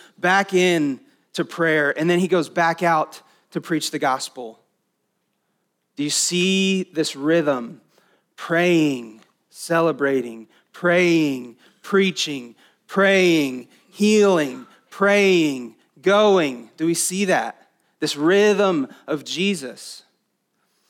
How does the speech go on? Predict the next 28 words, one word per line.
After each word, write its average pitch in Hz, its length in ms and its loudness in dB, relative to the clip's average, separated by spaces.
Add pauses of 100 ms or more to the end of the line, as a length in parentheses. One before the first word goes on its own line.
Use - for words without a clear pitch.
(220)
Now, 165 280 0 (220)
if - 180 -12
we 202 280 2
are 208 120 4
Christians, 160 680 -4
we 180 280 -2
also 202 380 0
call 190 240 -2
ourselves 175 400 -2
Jesus 190 480 -6
followers. 131 720 -6 (800)
That 156 100 0
means 185 240 2
we 214 100 0
do 190 640 0 (100)
follow 202 520 2
him. 127 260 -10
We 151 100 0
follow 202 540 2
his 196 180 2
example. 180 480 0
We 160 100 -2
can't 214 280 -4
do 254 100 -4
it - 140 -6
perfectly. 180 720 -4 (1400)
We 175 120 2
confess 185 640 -2